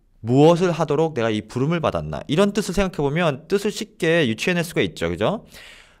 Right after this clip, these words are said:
내가 왜 이 세상에 부름을 받았나에 대한 것을 언제 발견하셨어요? 이 얘기입니다. 그러니까 우리나라 말로 유식하게 천직이란 말이 나오는 거죠. 직업이요. 근데 직업 이상의 것이잖아요, 천직은. 그 직업의 이상의 것, 직업을 통해서 뭔가를 이뤄내는 거니까 그 이상의 것입니다.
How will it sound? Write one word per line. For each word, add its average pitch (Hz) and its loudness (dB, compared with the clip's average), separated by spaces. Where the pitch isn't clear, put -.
내가 135 4
왜 127 4
이 120 0
세상에 143 -2
부름을 127 -4
받았나에 101 0
대한 101 0
것을 95 -4
언제 190 2
발견하셨어요? 113 -2
이 87 -2
얘기입니다. 76 -4
그러니까 147 2
우리나라 147 6
말로 147 6
유식하게 123 0
천직이란 202 2
말이 147 4
나오는 82 0
거죠. 69 -4
직업이요. 104 2
근데 123 0
직업 143 2
이상의 190 2
것이잖아요, 101 -2
천직은. 92 -4
그 117 -6
직업의 143 2
이상의 110 -4
것, 78 -6
직업을 175 2
통해서 190 -4
뭔가를 127 0
이뤄내는 131 -2
거니까 90 -4
그 127 -4
이상의 151 -2
것입니다. 78 -6